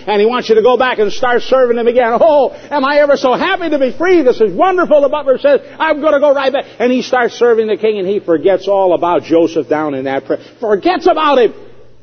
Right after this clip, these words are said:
Can you imagine Joseph, the torment he went through down in that prison, saying, "Look at this. For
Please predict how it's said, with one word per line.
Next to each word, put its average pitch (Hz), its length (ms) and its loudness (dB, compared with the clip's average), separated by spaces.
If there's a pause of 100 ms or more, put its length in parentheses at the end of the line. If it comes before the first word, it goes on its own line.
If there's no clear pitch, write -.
(320)
Can 247 140 -6
you 311 120 4
imagine 302 460 0
Joseph, 320 500 0
the 262 100 2
torment 302 480 -2
he 294 140 4
went 294 240 0
through 294 220 0
down 285 260 0
in 269 80 0
that 269 220 -6
prison, 311 440 0 (340)
saying, 233 260 2
"Look 370 320 2
at 302 240 0
this. 440 440 -2 (1300)
For 330 320 2